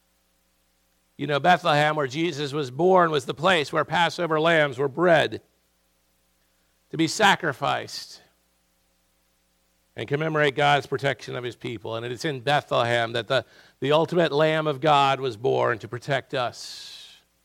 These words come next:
from the consequences for our sins. So praise him. Praise Jesus, that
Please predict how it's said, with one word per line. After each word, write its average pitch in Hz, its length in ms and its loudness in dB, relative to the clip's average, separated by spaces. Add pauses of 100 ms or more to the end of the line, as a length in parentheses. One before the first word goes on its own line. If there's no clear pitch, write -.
(640)
from 127 120 -12
the 120 80 -8
consequences 120 800 -6
for 113 180 -6
our 110 180 -4
sins. 98 520 -18 (1700)
So 165 120 -6
praise 180 400 2
him. 117 160 -12 (1300)
Praise 208 440 2
Jesus, 160 440 -4
that 190 220 0